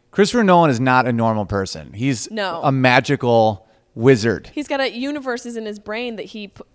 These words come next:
Speaker 2: that he brings to fruition.
Speaker 1: And he follows through on it, and
Speaker 2: Yeah.
Speaker 1: he makes it, and it's fucking crazy being in the presence of people like that.
Speaker 2: But you, but see, for you and I, because I think naturally we're pessimists at some part of our day. We, we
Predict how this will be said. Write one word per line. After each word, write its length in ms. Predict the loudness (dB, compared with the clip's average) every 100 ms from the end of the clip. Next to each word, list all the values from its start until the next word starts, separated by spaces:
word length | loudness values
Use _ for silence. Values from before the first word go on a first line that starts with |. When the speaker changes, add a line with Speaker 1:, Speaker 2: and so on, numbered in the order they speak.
| _
Speaker 2:
that 160 | -8 -6
he 120 | -10
brings 320 | -10 -10 -10
to 100 | -14
fruition. 540 | -10 -8 -8 -10 -10 -2
Speaker 1:
And 120 | 0
he 120 | 2
follows 480 | 2 2 4 4 0
through 240 | 0 2 2
on 200 | 2 0
it, 80 |
and 80 | 0
Speaker 2:
Yeah. 180 | 0 0
Speaker 1:
he 60 | 0
makes 280 | 0 -2
it, 200 | -2 -2 -2
and 140 | -4
it's 220 | -4 -8 -16
fucking 460 | 0 2 2 0
crazy 340 | 0 0 0 0
being 280 | -2 -2 -2
in 140 | -4
the 80 | -4
presence 380 | -2 -2 -4 -8
of 80 |
people 200 | -8 -6 -6
like 140 | -6
that. 200 | -8 -4
Speaker 2:
But 80 | -4
you, 160 | -4 -6 -8
but 220 | -10 -10
see, 220 | -8 -8
for 180 | -8 -8
you 220 | -6 -6
and 120 | -6
I, 180 | -6 -6
because 280 | -8 -10 -8
I 60 |
think 300 | -8 -10 -12 -12
naturally 500 | -8 -6 -6 -6 -8
we're 220 | -6 -6 -8 -10
pessimists 840 | -8 -8 -10 -10 -12 -14 -20 -20 _ -12
at 160 | -12
some 420 | -10 -10 -10 -14 _ _ _
part 180 | -10 -10
of 100 | -8
our 120 | -10
day. 240 | -8 -8 -8
We, 180 | -10 -12
we 320 | -12 -12